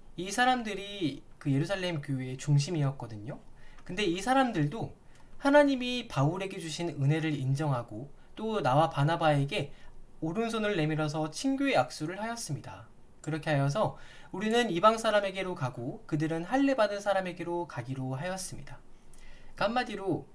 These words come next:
바울 선생님이 전했던 복음, 갈라디아 교회에 너희에게 전했던 복음, 야, 예루살렘 교회에 있는 유명한 사람들도 다 인정한 거다. 그 말을 하는 거죠. 그리고 나는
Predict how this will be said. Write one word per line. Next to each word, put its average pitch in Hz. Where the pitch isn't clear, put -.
바울 214
선생님이 226
전했던 165
복음, 143
갈라디아 202
교회에 180
너희에게 160
전했던 151
복음, 127
야, 127
예루살렘 233
교회에 196
있는 196
유명한 190
사람들도 202
다 131
인정한 202
거다. 139
그 -
말을 147
하는 190
거죠. 127
그리고 220
나는 185